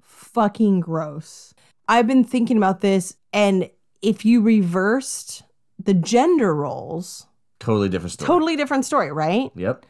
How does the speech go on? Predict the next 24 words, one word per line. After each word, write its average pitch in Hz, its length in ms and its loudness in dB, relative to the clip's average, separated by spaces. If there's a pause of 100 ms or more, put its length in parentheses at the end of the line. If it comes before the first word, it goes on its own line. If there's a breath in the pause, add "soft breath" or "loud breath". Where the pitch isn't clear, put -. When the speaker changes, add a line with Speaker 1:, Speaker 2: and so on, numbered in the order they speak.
(960 soft breath)
Speaker 1:
But 247 280 2 (480)
hear 214 180 0
me 233 140 2
out. 349 240 0 (1120)
What 208 340 2
if 262 200 0
we 233 120 2
reverse 196 760 0
the 196 160 0
race 180 480 -2
roles? 147 560 -12 (220)
So - 160 0
what 220 200 4
if 247 120 0
he 262 100 2
was 233 120 2
a 220 40 2
little 214 240 2
white 190 300 -2
kid 170 500 -2 (420)
from 196 240 0
a 185 60 2
well-to-do 190 720 0
neighborhood 170 720 -2